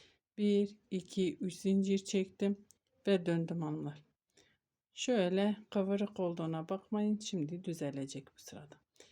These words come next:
İpimi doluyorum. Bir kere doluyorum. Şu üçlü trabzanın tepesine batıyorum. Bir tane trabzan yapıyorum. İpimi doladım. İki tra-, e, şöyle yaprağın arasına giriyorum. Bir,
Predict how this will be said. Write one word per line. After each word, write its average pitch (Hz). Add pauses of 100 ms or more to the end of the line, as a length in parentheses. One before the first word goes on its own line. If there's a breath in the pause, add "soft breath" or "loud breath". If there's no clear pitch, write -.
(200 loud breath)
İpimi 196
doluyorum. 190
Bir -
kere 196
doluyorum. 190 (340 loud breath)
Şu -
üçlü 208
trabzanın 185
tepesine 180
batıyorum. 185
Bir 190
tane 170
trabzan 151
yapıyorum. 147 (1500)
İpimi 180
doladım. 180 (540 loud breath)
İki 208
tra-, 180
e, 180
şöyle 175
yaprağın 175
arasına 180
giriyorum. 185 (520 soft breath)
Bir, 185